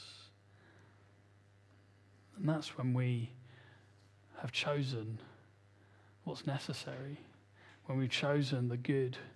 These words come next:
portion. And so I want to encourage you to make a conscious and deliberate choice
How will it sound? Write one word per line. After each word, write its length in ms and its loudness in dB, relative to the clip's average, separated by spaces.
portion. 640 2
And 140 -2
so 160 2
I 60 4
want 200 2
to 40 -2
encourage 720 0
you 160 0
to 160 -4
make 300 0
a 40 -8
conscious 800 -2
and 120 4
deliberate 760 4
choice 720 -6